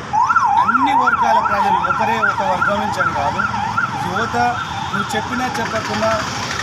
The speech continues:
చదవకున్నా సరే యువత పక్కా బీజేపీకి ఓ-, ఓటేసారని చెప్పేసి మేము ఎక్కడ పోయినా కానీ కూడా అదే ఉంది. ఇంకా మహిళలు ఈసారి చాలా బాగా ఎవరెవరికో ఓటేసినాం.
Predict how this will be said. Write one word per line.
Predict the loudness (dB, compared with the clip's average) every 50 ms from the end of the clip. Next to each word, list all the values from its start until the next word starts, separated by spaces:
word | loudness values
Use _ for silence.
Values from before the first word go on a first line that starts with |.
| -2 -2 0
చదవకున్నా | 0 0 0 0 0 -2 -4 -2 0 0 0
సరే | 0 -2 -2 -2 -4 -4 -6 -8 -8 -8 -8 -8 -8 -8 -8 -8 -8 -6 -4
యువత | -4 -4 -2 -2
పక్కా | -4 -2 -2 -4 -4 -4 -2 -4 -4
బీజేపీకి | -4 -4 -6 -4 -4 -4 -4 -4 -6 -6
ఓ-, | -6 -6 -6 -6 -8 -8 -8 -8 -6 -6 -6
ఓటేసారని | -4 -4 -6 -6 -6 -6 -6 -6 -6 -6 -6
చెప్పేసి | -8 -6 -6 -6 -6 -6
మేము | -6 -6 -6 -6
ఎక్కడ | -6 -4 -4 -4 -4 -2
పోయినా | -4 -4 -4 -4
కానీ | -4 -4 -4 -4
కూడా | -4 -4 -4
అదే | -4 -4 -6
ఉంది. | -6 -6 -8 -8 -8 -8 -10 -10 -10 -10 -10 -10 -10 -10 -10 -8 -6
ఇంకా | -2 -2 -2
మహిళలు | -2 -4 -8 -8 -6 -2 -2 0 0 0 0 0 -2
ఈసారి | -2 -4 -2 0 0 0 0 0 -2 -8 -10 -10 -10 -8 -4 0
చాలా | 0 2 2 2
బాగా | 2 2 0 0 -2 -6 -6 -6 -8 -8 -8 -8 -8 -8 -8 -8 -6 -4
ఎవరెవరికో | -4 -2 0 2 2 0 0 -2 -4 -4
ఓటేసినాం. | -4 -4 -4 -4 -4 -4 -4 -4 -4 -4 -4